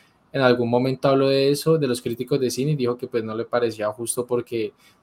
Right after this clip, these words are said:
así fuera una película mala, tenía mucho trabajo por detrás que, que al final las personas que critican no van a poder entender ni realizar. Entonces sí, por eso en, en el canal me estoy enfocando más a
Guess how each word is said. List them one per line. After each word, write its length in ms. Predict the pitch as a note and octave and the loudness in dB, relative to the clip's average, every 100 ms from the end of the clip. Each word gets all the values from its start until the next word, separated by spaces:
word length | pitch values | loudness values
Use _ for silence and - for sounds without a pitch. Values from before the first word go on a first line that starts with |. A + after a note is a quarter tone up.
| _ | _
así 220 | B2 A#2+ A2+ | -4 -2 0
fuera 180 | A#2+ | 2
una 160 | B2+ B2+ | 2 0
película 400 | B2 A2+ B2+ A#2+ | -2 -4 -2 -2
mala, 240 | A2+ A#2 | -2 -4
tenía 420 | A#2+ A#2 G#2+ G2 - | -4 -4 -6 -10 -8
mucho 360 | B2 B2 B2 B2 | -2 0 0 0
trabajo 440 | A#2+ A2 A2+ A2+ | 0 2 0 -2
por 160 | B2 A#2 | -2 0
detrás 420 | A2+ A2+ A2 - | -2 -4 -6 -8
que, 400 | - A#2+ A#2 A2+ _ _ _ _ _ - | -4 -2 -2 -6 _ _ _ _ _ -8
que 240 | A#2 G#2 | -4 -2
al 140 | G#2 G#2 | -2 -2
final 380 | A2+ A2 A2 A#2 | -4 -2 -2 0
las 140 | A#2+ | 0
personas 340 | B2+ A2 A2 | 0 -2 -2
que 100 | - | -2
critican 500 | B2 A#2+ - A#2+ A#2 | -2 -2 -2 -4 -2
no 260 | B2 B2 A#2 - - | 0 0 0 -6 -6
van 220 | A#2+ A#2+ | -4 -2
a 120 | A#2+ | -2
poder 200 | A#2+ A#2 | 0 0
entender 480 | A#2+ B2 A#2 A2 G#2+ | -2 -4 -4 -6 -6
ni 160 | A#2+ | -2
realizar. 480 | A#2+ A#2+ A2+ A2 B2+ | 0 0 0 -2 -2
Entonces 460 | C#3 - A2+ A#2 A2 | -2 -6 -12 -10 -10
sí, 140 | A#2+ | -10
por 260 | - B2 A#2+ | -4 0 2
eso 420 | A#2+ B2 A#2+ A#2 | 0 -2 0 0
en, 380 | A#2 A2+ G#2+ D#3+ | -4 -8 -14 -12
en 140 | A#2+ A#2 | -6 -6
el 120 | A2+ | -4
canal 260 | A#2 A2 A2+ | -2 -2 -4
me 80 | |
estoy 200 | A#2 B2+ | -2 -2
enfocando 500 | A#2+ - - A2+ A2+ | -2 -4 -4 -6 -6
más 300 | A2+ A#2+ A2+ | -6 -6 -2
a 220 | A#2+ A#2+ | 2 2